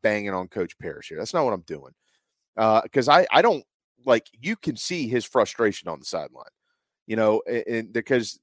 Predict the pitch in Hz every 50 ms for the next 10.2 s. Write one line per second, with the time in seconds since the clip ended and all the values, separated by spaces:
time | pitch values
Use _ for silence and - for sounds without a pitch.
0 | _ - - 123 151 180 - 156 123 127 131 123 110 113 135 143 135 147 143 -
1 | 151 143 139 123 123 135 135 135 127 - - 131 127 120 110 - - 131 123 120
2 | 113 110 117 113 - _ _ _ _ _ _ _ _ - 127 131 135 120 113 113
3 | 127 135 135 123 120 120 120 120 117 110 107 101 101 104 131 143 143 131 120 110
4 | 113 113 107 104 123 135 135 123 104 92 123 123 135 143 - - 123 101 107 104
5 | 101 101 104 104 _ _ _ _ _ _ _ - 110 117 123 120 131 151 - -
6 | 135 131 135 143 131 120 110 - 139 139 - 139 123 117 113 107 113 131 123 -
7 | - 139 135 139 131 - - 135 127 120 110 - 120 117 113 113 - _ _ _
8 | - 139 139 135 117 104 _ - 147 147 135 120 110 - - 135 131 123 113 104
9 | - - 151 147 - - _ - 147 143 135 127 - 107 92 - - 131 131 127
10 | 117 98 78 -